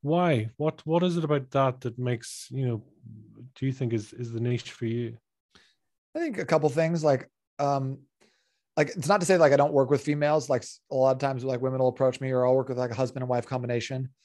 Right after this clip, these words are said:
Speaker 2: and, and it's great. But, like, I'm a, let's, we'll say I don't have the greatest, like, bedside manner. I'm a little bit blunt, a little abrupt.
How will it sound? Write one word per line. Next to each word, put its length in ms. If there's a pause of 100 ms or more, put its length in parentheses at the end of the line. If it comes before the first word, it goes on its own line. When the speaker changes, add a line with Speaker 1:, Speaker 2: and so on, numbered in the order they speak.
(320)
Speaker 2:
and, 200
and 140
it's 140
great. 320 (100)
But, 140
like, 340 (400)
I'm 160
a, 240 (800)
let's, 460
we'll 160
say 340
I 60
don't 100
have 80
the 80
greatest, 400
like, 240
bedside 500
manner. 460 (600)
I'm 80
a 20
little 300
bit 180
blunt, 600
a 40
little 240
abrupt. 580